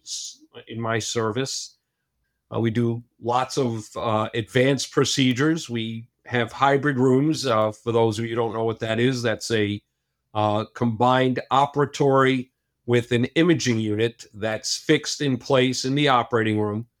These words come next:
so that we can do minimally invasive, what they call endovascular procedures. And about eighty percent of our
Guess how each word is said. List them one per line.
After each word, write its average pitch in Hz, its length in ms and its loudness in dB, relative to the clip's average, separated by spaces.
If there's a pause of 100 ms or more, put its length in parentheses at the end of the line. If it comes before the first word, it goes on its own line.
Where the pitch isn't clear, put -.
(320)
so 117 200 0
that 117 100 2
we 120 140 -2
can 117 200 0
do 120 140 2
minimally 131 460 2
invasive, 120 760 0 (240)
what 120 240 -2
they 117 140 2
call 110 560 -2
endovascular 123 1000 2
procedures. 110 580 -2
And 104 100 -8
about 107 320 -4 (560)
eighty 156 280 4
percent 123 640 -2 (120)
of 117 280 0 (120)
our 113 380 -2